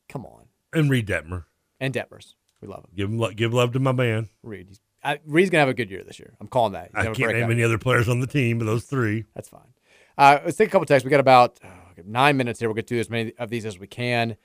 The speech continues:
Speaker 2: makes me mad they beat the
Speaker 1: At five oh two,
Speaker 2: Giants for the Super Bowl.
Speaker 1: four one four, fourteen fifty. Texter says, "Pro Football Focus has not experienced Scott Stee." <laughs>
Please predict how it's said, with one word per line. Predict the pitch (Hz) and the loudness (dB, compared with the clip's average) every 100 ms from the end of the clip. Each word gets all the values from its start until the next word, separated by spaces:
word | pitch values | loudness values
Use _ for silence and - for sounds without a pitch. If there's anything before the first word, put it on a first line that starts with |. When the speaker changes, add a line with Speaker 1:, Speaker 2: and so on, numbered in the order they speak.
| _ _ | _ _
Speaker 2:
makes | 202 - | 0 0
me | 95 | -2
mad | 85 78 71 | -6 -8 -10
they | 73 | -12
beat | 71 76 73 | -14 -16 -16
the | 73 69 | -16 -12
Speaker 1:
At | - | -10
five | - 135 120 | -2 2 2
oh | 117 | 0
two, | |
Speaker 2:
Giants | 73 113 110 | -2 -4 -6
for | - | -14
the | 65 | -20
Super | _ 64 | _ -20
Bowl. | 64 67 | -20 -6
Speaker 1:
four | 127 | -2
one | 110 101 | -2 -4
four, | 82 101 | -6 -6
fourteen | - 95 98 | -8 -10 -10
fifty. | 87 98 - - - | -12 -16 -18 -14 -4
Texter | 139 139 | -2 2
says, | 135 117 | 2 2
"Pro | 104 - 170 | 0 0 0
Football | 180 147 | 2 2
Focus | - 147 139 | 2 0 0
has | 120 107 | -6 -2
not | 120 123 | 0 0
experienced | - 127 123 113 | -2 -4 -4 -4
Scott | - 113 - | -8 -8 -8
Stee." | 123 110 - _ _ _ | -12 -12 -16 _ _ _
<laughs> | _ | _